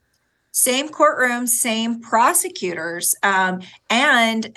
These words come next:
you know, the same undercover agents, um, and one of the same leading F B I agents. So there was definitely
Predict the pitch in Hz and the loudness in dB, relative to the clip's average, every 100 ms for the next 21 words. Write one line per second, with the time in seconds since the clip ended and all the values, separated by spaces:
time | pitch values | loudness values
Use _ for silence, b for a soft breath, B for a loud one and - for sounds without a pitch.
0 | - 226 214 196 196 202 - _ 208 175 | -10 -4 0 2 2 -2 -10 _ -8 0
1 | 202 196 214 233 226 226 226 226 226 226 | 2 4 2 2 -2 -2 -2 -2 -2 -4
2 | 233 _ _ _ _ - 220 226 226 240 | -6 _ _ _ _ 0 2 2 2 2
3 | 233 208 269 311 196 - - - _ _ | 2 0 -2 -2 -4 0 0 0 _ _
4 | _ _ - 208 202 196 190 190 196 208 | _ _ 2 4 6 4 2 0 -2 -2
5 | 202 202 202 202 220 214 196 208 - 220 | 0 -2 0 0 0 -2 -2 0 2 2
6 | 208 208 202 208 208 202 196 196 226 233 | 0 -2 -4 -4 -2 -2 -2 -2 0 2
7 | 370 214 185 170 175 - - 220 208 202 | 2 0 -4 -10 -6 -4 -2 2 4 4
8 | 202 202 214 214 254 254 240 233 - _ | 2 -2 -4 -2 -2 -2 -6 -10 -16 _
9 | _ 294 359 269 202 196 196 190 185 | _ 2 2 0 -4 -4 -4 -4 -6